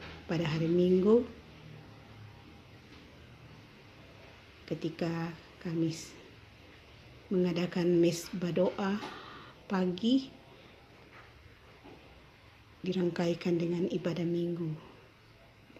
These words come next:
Pesan Bapa seperti ini. "Anak-anakku,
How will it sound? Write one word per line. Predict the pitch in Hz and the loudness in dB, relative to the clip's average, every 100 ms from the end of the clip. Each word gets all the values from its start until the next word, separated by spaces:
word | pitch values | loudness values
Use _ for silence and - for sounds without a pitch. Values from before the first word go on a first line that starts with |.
| - - - - - - - - - - - - - - - - - - - - - - - - - - - - - - - - - - - - - - | -20 -20 -20 -20 -20 -20 -20 -20 -20 -20 -20 -20 -20 -20 -20 -20 -20 -20 -20 -20 -20 -20 -20 -20 -20 -20 -20 -20 -20 -20 -20 -20 -20 -20 -20 -20 -20 -4
Pesan | 160 156 175 170 | -2 2 4 4
Bapa | 170 - 185 165 | 2 -2 -2 -2
seperti | 165 - - 151 147 - 156 151 | -4 -6 -6 -4 -6 -4 -4 -2
ini. | 143 143 - - - - - - - - - - - - - - - - - - - - - - - - - - - - - - - - | -4 -6 -12 -20 -20 -20 -20 -20 -20 -20 -20 -20 -20 -20 -20 -20 -20 -20 -20 -20 -20 -20 -20 -20 -20 -20 -20 -20 -20 -20 -20 -20 -6 4
"Anak-anakku, | 185 180 - 185 190 202 - 226 | 6 6 4 8 8 8 8 8